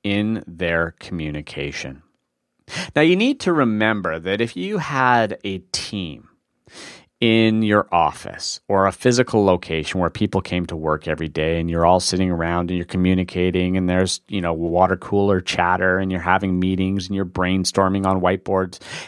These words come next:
and you're, you're, you're disseminating your knowledge and your ideas to these people on a daily basis. And that creates a team. That creates people that understand your visions and what you want.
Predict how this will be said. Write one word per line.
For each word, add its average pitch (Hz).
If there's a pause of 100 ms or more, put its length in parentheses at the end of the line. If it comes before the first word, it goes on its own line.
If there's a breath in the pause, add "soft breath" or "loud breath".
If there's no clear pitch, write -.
(100)
and 110
you're, 120
you're, 120
you're 123 (220 loud breath)
disseminating 135
your 110
knowledge 131
and 113
your 107
ideas 107
to 110
these 98
people 95
on 95
a 95
daily 135
basis. 98 (1300 loud breath)
And 139
that 156
creates 131
a 90 (120)
team. 127
That 139
creates 139
people 120
that 98
understand 117
your 120
visions 107
and 95
what 95
you 104
want. 110